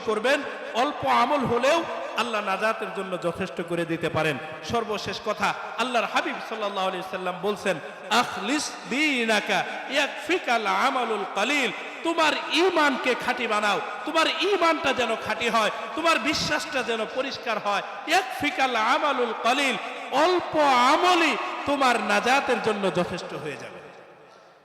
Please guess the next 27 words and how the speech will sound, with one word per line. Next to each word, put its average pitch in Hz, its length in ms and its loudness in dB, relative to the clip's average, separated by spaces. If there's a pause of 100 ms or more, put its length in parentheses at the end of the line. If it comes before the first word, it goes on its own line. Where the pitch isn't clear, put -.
(160)
এই 220 120 0
সংক্ষিপ্ত 214 500 -8
সময়ে 190 440 0 (640)
আপনাদের 196 400 -4
সামনে 196 380 -4 (380)
কোরআন 294 320 2
ও 233 40 0
সুন্নাহ 233 360 -2
থেকে 202 340 -6 (360)
সামান্যতম 247 760 -2
যে 196 140 -2
আলোচনা 196 460 -2
করলাম 190 500 0 (360)
এবং 185 220 -4
শুনলাম, 202 460 -2 (320)
এর 196 160 0
মধ্যে 202 340 0
যদি 208 200 -2
কেউ 196 240 0
কষ্ট 240 240 -2 (100)
পেয়ে 196 140 0
থাকেন, 190 320 -4 (300)
আল্লাহর 190 300 -2
ওয়াস্তে 175 320 -6
ক্ষমা 190 260 -4
করে 175 240 -4
দিবেন। 170 280 0